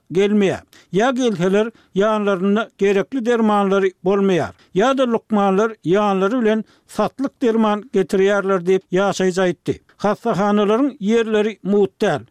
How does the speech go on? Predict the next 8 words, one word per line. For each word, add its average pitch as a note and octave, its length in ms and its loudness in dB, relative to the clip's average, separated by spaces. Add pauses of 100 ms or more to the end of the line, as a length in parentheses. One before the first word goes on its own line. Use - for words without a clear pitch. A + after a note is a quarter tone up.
(300)
Diňe C4+ 260 2 (100)
çagalar G#3 560 0
bölümleri G3+ 560 0 (100)
mut. F#3 260 0 (320)
Hastahanalaryň G3+ 1000 0 (100)
belli G#3+ 240 0
bir B3+ 280 -2
bölümleri G#3+ 560 0